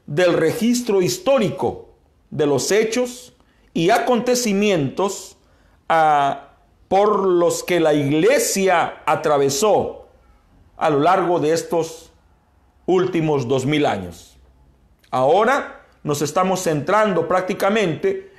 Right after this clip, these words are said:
en los primeros trescientos años de la iglesia. El mal no entró de la noche a la mañana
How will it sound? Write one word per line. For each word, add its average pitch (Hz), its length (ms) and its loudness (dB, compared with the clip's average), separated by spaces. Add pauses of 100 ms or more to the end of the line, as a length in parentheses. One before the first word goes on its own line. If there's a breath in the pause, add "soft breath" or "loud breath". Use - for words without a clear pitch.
en 175 140 0
los 165 140 2
primeros 185 460 0
trescientos 190 540 -2
años 247 280 0
de 170 80 2
la 156 120 2
iglesia. 151 520 -2 (680)
El 160 200 0
mal 226 640 -2
no 196 300 0
entró 226 400 0
de 196 80 2
la 170 100 0
noche 170 240 -2
a 143 40 0
la 139 80 0
mañana 143 680 -2